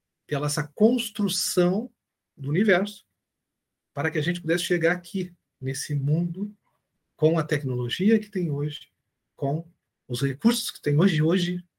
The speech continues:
né, com essa comunicação extremamente rápida, né, e que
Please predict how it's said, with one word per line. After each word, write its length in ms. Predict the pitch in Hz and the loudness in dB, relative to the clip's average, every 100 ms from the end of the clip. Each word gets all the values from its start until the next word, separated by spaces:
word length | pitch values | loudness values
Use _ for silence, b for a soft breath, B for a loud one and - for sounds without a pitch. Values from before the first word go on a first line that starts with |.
| - | -12
né, 200 | 139 180 - _ _ _ _ _ _ | -10 -10 -14 _ _ _ _ _ _
com 280 | 156 160 160 | -6 -4 -4
essa 200 | - 147 | -4 -4
comunicação 760 | - 170 151 131 - 135 123 - _ - | -2 0 0 -4 -6 -8 -12 -14 _ -8
extremamente 1300 | - - _ _ 147 151 170 147 123 120 143 147 - | -8 -8 _ _ 4 6 6 2 0 -2 -2 -4 -8
rápida, 520 | 123 123 - - 107 | -8 -8 -10 -16 -10
né, 200 | 131 - _ _ _ _ _ _ - | -8 -10 _ _ _ _ _ _ -10
e 140 | 127 | -10
que 460 | - - 156 143 | -8 -2 0 -2